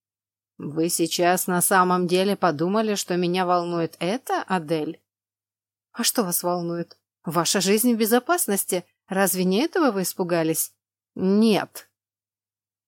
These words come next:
Короткий и рубленый ответ. За ним должно было последовать объяснение. Еще какие-то слова. Но вместо этого тишину над нашими головами разорвал вой трубы.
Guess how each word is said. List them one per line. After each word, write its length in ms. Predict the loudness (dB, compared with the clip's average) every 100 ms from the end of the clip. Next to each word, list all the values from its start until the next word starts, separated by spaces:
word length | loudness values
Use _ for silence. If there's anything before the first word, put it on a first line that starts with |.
| _
Короткий 680 | -8 -6 -6 -8 -8 -8 -8
и 160 | -6 -4
рубленый 440 | -4 -6 -8 -8 -12
ответ. 300 | -14 -18 -18 _ _ _ _ _ _ _ _ -8
За 180 | -2 2
ним 240 | 4 4
должно 460 | 4 2 2 2 2
было 240 | 2 2
последовать 680 | 4 2 2 -2 0 -2 -2
объяснение. 800 | -2 -4 -2 -2 -2 -6 -14 _ _ _ _ _ _ _
Еще 400 | -2 0 -2 -2
какие-то 420 | -4 -4 -6 -6
слова. 540 | -4 0 0 -2 -6 _ _ _ _ -6
Но 140 | -6
вместо 380 | -4 -6 -4 -6
этого 480 | -4 -6 -6 -10 -14 _ _ _ _
тишину 400 | -4 0 2 2
над 200 | 2 2
нашими 420 | 0 -2 -2 -4
головами 600 | -2 -2 0 0 0 0
разорвал 680 | -2 -2 -2 -2 0 0 0
вой 220 | -2 -4
трубы. 500 | -4 -10 -6 -6 -6